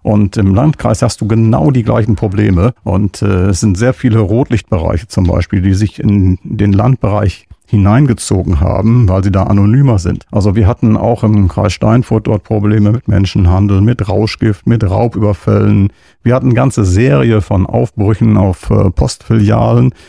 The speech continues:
Du hast dann ja auch die Grenze Richtung, äh, Niederlande, dann, äh, beim, im Steinfurter Bereich, also Borken, Niederlande. Du hast die Autobahnen als Verkehrsadern, gerade auch der Kriminalität. Und, äh, wir hatten sehr viele Bedrohungslagen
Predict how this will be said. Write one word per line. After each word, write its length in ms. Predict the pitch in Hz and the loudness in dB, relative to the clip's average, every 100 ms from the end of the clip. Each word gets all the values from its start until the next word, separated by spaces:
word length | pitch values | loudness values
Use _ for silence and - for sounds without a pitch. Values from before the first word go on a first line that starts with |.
| - _ - | -20 _ -4
Du 120 | 113 | -2
hast 220 | 110 - | 0 -2
dann 120 | 113 107 | 0 0
ja 100 | 107 | 0
auch 200 | 110 - | -2 -2
die 300 | 101 95 98 | 0 2 2
Grenze 520 | 101 117 - 110 107 | 0 0 0 0 0
Richtung, 480 | 104 - 101 98 101 | 0 0 0 0 0
äh, 100 | 104 | 0
Niederlande, 760 | 95 127 120 113 123 117 113 117 - | 0 0 0 2 2 2 2 0 -2
dann, 760 | 104 - 110 120 120 117 110 | -6 -4 0 2 2 2 2
äh, 340 | - 113 107 104 | 0 0 2 0
beim, 680 | 107 101 107 110 101 101 | -2 -2 0 2 2 2
im 220 | 101 113 95 | 0 0 0
Steinfurter 460 | 113 123 110 113 | 0 -2 0 0
Bereich, 400 | 107 104 113 113 | 0 -2 -2 -2
also 160 | 101 92 | 0 0
Borken, 320 | 101 107 101 | -2 -2 0
Niederlande. 580 | 104 117 107 113 107 107 | 0 0 0 2 0 0
Du 80 | - | -2
hast 160 | 101 - | -2 -2
die 80 | 113 | -2
Autobahnen 720 | 117 113 104 110 113 107 101 | 0 0 0 0 0 2 0
als 160 | 95 | -2
Verkehrsadern, 1040 | - 101 120 117 - 120 113 101 104 98 107 | -4 -4 -2 -2 -2 -4 -2 0 0 0 0
gerade 300 | 101 107 - | 0 -2 -2
auch 160 | 107 | -2
der 160 | 110 98 | 0 -2
Kriminalität. 720 | - 107 104 92 85 107 123 - | 0 0 2 0 0 0 -2 -2
Und, 480 | 117 104 107 104 - | -2 0 0 -2 -2
äh, 260 | 101 101 | 0 0
wir 140 | 95 98 | 2 0
hatten 200 | 120 104 | 2 0
sehr 200 | 95 120 | 0 0
viele 200 | - 120 | 0 0
Bedrohungslagen 1300 | 120 107 127 131 117 104 101 101 104 104 110 107 | 0 -2 0 2 2 0 0 0 0 2 2 2